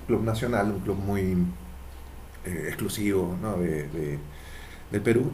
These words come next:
Y es una época de crecimiento económico constante. O sea que Perú, desde el punto de vista económico, se recupera rápidamente, eh,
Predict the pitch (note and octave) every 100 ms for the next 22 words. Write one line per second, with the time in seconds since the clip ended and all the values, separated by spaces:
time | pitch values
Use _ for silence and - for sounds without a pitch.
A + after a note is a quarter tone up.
0 | - E3+ F3+ F3 D#3+ D3+ D#3 D#3+ D#3 A#2+
1 | A2 G2 G#2 A2 A#2+ C3 A2+ A#2 B2+ G#2+
2 | G2+ G2 - C3 F#2+ F2 F2 - - -
3 | - B2+ A2+ A2 A2+ C3+ C3+ - - -
4 | - - G#2+ A2 A2+ D3 D3 D3 F3 C#3+
5 | D#3+ D#3 D#3+ C#3+ A2 - G2+ C3+ C3+ C3
6 | A#2+ C#3+ C#3+ D3 B2+ B2+ G#2+ F#2 A2+ A#2
7 | - - - - - - - G#2 F#2+ F2+
8 | F2+ E2+